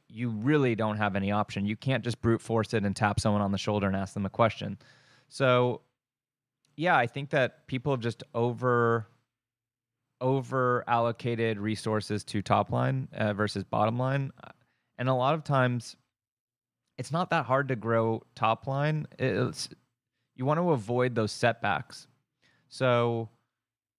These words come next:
you want to avoid that one key person on your team, if they were to leave, you know, how, how much is that going to negatively impact you?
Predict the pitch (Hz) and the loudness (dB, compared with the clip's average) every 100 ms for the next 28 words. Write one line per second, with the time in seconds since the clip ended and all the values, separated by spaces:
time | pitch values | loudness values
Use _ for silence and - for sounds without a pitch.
0 | _ _ _ _ _ _ - 147 151 175 | _ _ _ _ _ _ -8 -2 0 2
1 | 185 135 110 131 131 127 120 - - _ | 0 0 0 2 4 2 0 -4 -14 _
2 | _ _ _ _ _ 123 127 - 113 131 | _ _ _ _ _ -2 -2 0 2 2
3 | 135 - 131 127 120 - 123 110 107 - | 0 -4 -2 2 2 2 0 0 -2 -2
4 | 117 107 101 117 117 117 104 107 107 104 | 0 0 0 0 2 2 2 0 0 0
5 | 101 - _ _ _ _ _ _ _ _ | -4 -16 _ _ _ _ _ _ _ _
6 | _ _ _ _ - 113 113 123 131 - | _ _ _ _ -8 -4 0 2 0 -2
7 | 123 131 127 120 120 113 113 117 110 110 | -4 -2 -2 -2 0 0 2 2 2 0
8 | - - 110 110 107 101 104 101 120 120 | -2 -4 0 2 2 2 2 2 2 0
9 | - - - | -4 -8 -12